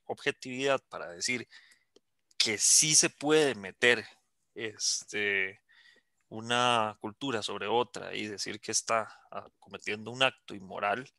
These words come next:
es porque existe por lo menos un ejemplo en el que hay actos que son reprobables para todas las culturas, que es el incesto. Y gracias a ese principio,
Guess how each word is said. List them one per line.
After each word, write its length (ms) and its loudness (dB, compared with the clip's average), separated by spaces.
es 120 -6
porque 280 -8
existe 380 -4
por 180 -14
lo 80 -6
menos 280 -8
un 120 -4
ejemplo 640 0
en 140 -6
el 220 -8
que 360 -8
hay 380 2
actos 640 -4
que 120 -8
son 280 -6
reprobables 760 0
para 220 -6
todas 320 0
las 120 -4
culturas, 440 -8
que 80 -14
es 80 -10
el 100 -10
incesto. 580 -4
Y 120 -4
gracias 340 0
a 160 8
ese 360 8
principio, 720 -8